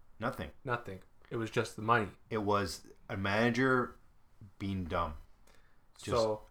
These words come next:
Speaker 1: like, "Are you dumb, fam?"
Speaker 2: <laughs>
Speaker 1: Like, straight up, he
Speaker 2: Based
Speaker 1: was dumb.
Speaker 2: So based off that, you're saying that he's overrated because of his money.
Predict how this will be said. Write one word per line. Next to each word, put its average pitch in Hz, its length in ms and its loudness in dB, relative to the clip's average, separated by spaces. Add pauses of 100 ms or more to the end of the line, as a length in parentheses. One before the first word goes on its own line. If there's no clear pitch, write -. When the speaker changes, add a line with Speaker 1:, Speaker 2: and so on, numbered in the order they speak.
Speaker 1:
like, 92 180 -4
"Are 107 140 4
you 104 80 0
dumb, 92 300 -2
fam?" 170 360 0 (260)
Speaker 2:
<laughs> - 280 -10
Speaker 1:
Like, 92 300 -6
straight 120 400 4
up, - 260 8 (280)
he 123 100 4
Speaker 2:
Based 147 120 6
Speaker 1:
was 101 160 4
dumb. 85 260 -2 (260)
Speaker 2:
So 123 120 -4
based 135 300 0
off 131 200 6
that, 101 420 6 (520)
you're 113 160 -6
saying 101 480 0 (640)
that 110 100 -6
he's 113 120 -2
overrated 113 560 4
because 110 280 -2
of 107 60 -6
his 101 160 -6
money. 101 340 -6